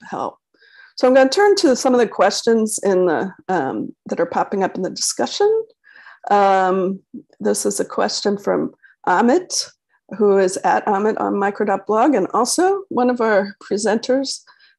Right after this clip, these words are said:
tomorrow at MicroCamp. Um, are there plans to improve the editor on the web?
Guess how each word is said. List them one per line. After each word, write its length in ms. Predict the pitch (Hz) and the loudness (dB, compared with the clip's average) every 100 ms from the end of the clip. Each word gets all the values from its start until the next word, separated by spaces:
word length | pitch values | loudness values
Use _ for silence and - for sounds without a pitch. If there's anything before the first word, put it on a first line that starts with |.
| - | -12
tomorrow 440 | - 208 208 208 | -4 0 2 2
at 100 | 196 | 0
MicroCamp. 680 | 196 185 185 214 - 220 240 _ - | -2 -4 -4 -8 -4 -4 -4 _ -4
Um, 440 | 202 202 190 208 - _ - - | -2 0 -2 -4 -10 _ -12 0
are 100 | 233 | 2
there 140 | 233 | 2
plans 520 | 226 277 277 330 311 - | 2 0 4 4 4 2
to 120 | 233 | 0
improve 320 | 214 254 254 | 2 0 2
the 140 | 240 | 2
editor 640 | 180 226 233 202 185 185 - _ | 2 4 2 4 4 4 -2 _
on 200 | 202 226 | -2 2
the 100 | 226 | 2
web? 400 | 190 180 160 202 | 4 4 2 0